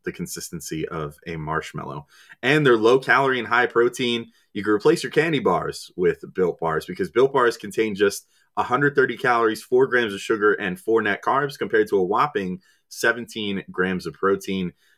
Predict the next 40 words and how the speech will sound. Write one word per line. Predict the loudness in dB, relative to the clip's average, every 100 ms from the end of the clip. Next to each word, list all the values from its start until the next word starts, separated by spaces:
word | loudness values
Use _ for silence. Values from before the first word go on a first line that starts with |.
| _
At | -4 -2
Built | 4 4
Bar, | 6 4
they're | 4 2
all | 0 2 4
about | 2 0
taste. | -2 -2 -2
They | -2
make | -2 -2 -6
it |
taste | -2 -2 0
delicious | 2 2 0 -6
first, | -2 0 0
then | -2 -2
figure | 0 0 0
out | 0
how | 0
to | -2
make | -4 -8
it |
healthy. | -6 -6 -4 -6 -6 _ _ _
And | -2
I | 0
don't | 2
know |
how, | 2 2
but | 2
they've | 0 0 0 -6 _ _
really | -2 0 0
pulled | 0 -2
it | 0
off | -4 -6 -10
every | -8 -8
time. | -6 -6 -6
So | -8
go | 0 2
to | 4
built | 2 2
dot | 0 -2
com | 0 -2 -2 -6